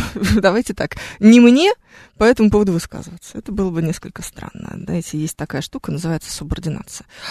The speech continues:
В шестидесятые звонком на радио мы бы так лихо не врывались, пишет нам Савелий Михайлович. Однозначно. Однозначно, без вариантов вообще. А, с-, и он же пишет, э, как правиль-, верна ли надпись на рекламном плакате? Предложение ограничено с двумя буквами "Н". Нет,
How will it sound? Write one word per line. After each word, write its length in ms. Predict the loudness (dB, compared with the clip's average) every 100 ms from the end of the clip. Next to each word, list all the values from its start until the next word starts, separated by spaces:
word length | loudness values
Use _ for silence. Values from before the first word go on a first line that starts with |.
| -14 -10
В 60 |
шестидесятые 500 | -4 0 4 4 4
звонком 360 | 4 4 4 4
на 100 | 6
радио 240 | 6 6
мы 80 | 4
бы 60 | 4
так 160 | 2
лихо 200 | 2 2 2
не 80 | 4
врывались, 400 | 4 4 2 -2
пишет 220 | -10 -8
нам 100 | -6
Савелий 320 | -2 -2 0
Михайлович. 360 | -2 2 2 2
Однозначно. 800 | 2 2 2 0 -4 -12 -14 -16 _ _
Однозначно, 840 | -4 2 4 4 4 2 0 -6
без 260 | -6 -4 0
вариантов 600 | 0 2 2 0 -6 -10
вообще. 640 | -6 -4 -4 -6 -4 -4 -6 -14 -14 -10 2
А, 360 | 6 8 8
с-, 140 | 6 0
и 160 | 0
он 180 | 4 4
же 100 | 4
пишет, 340 | 0 -4 -6 -8 -4
э, 180 | -2
как 280 | 0 -2 -4 -14 _ _ -20 -4
правиль-, 420 | 2 2 2 2
верна 260 | 2 4 4
ли 160 | 4 2 2
надпись 280 | 0 0
на 100 | 0
рекламном 380 | 2 2 4 4
плакате? 420 | 4 4 2 -4
Предложение 480 | -4 -2 0 2 2
ограничено 600 | 2 2 2 2 0 0
с 40 | 0
двумя 300 | 0 0 2
буквами 440 | 0 -2 -4 -4 -2
"Н". 560 | -2 -2 -6 -8 -8
Нет, 200 | -8 -10